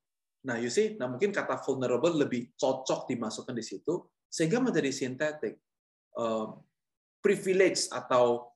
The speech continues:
tanggung jawab, role yang kita sedang coba kembangkan untuk anak-anak kita, diciptakan dengan sebuah konsep yang pura-pura, bukan karena lahir daripada, eh, keberadaan yang sebenarnya.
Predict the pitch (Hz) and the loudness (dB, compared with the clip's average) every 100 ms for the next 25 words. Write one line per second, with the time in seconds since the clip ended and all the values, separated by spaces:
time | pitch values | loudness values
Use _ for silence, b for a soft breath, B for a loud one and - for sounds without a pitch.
0 | - 151 139 151 143 123 127 120 143 123 | -2 -2 0 -2 -2 2 4 6 4 4
1 | - 127 170 180 180 143 127 135 143 - | 0 0 4 4 4 0 -4 -8 -10 -6
2 | 117 117 - - - - 110 107 107 156 | -4 -4 -2 -2 -2 -4 -4 -6 -4 -4
3 | 160 - 104 110 107 95 - 87 - 180 | -4 -8 -10 -8 -8 -8 -12 -10 -6 -6
4 | - _ _ - 160 156 - 131 190 180 | -8 _ _ -4 -2 -2 -2 0 0 0
5 | 135 123 117 - 117 117 - - 120 120 | 0 -2 -4 -4 -4 -2 -4 -2 -4 -4
6 | 120 - 117 113 107 107 - _ _ _ | -6 -6 -2 0 -2 -8 -16 _ _ _
7 | 160 147 - - 143 123 - - _ _ | -2 0 -2 -2 0 0 -4 -12 _ _
8 | - 131 139 127 127 123 151 156 127 117 | -6 -2 -2 -2 -2 0 0 0 0 -4
9 | 110 - 160 160 123 117 113 110 143 147 | -6 -2 -2 0 -2 -2 -2 0 0 0
10 | - _ - 117 110 110 110 - - 117 | -8 _ -8 -2 0 -2 0 -2 0 0
11 | 110 110 113 107 107 110 - 123 107 107 | 0 -2 -2 -4 -4 -6 -6 -6 -6 -8
12 | 101 | -10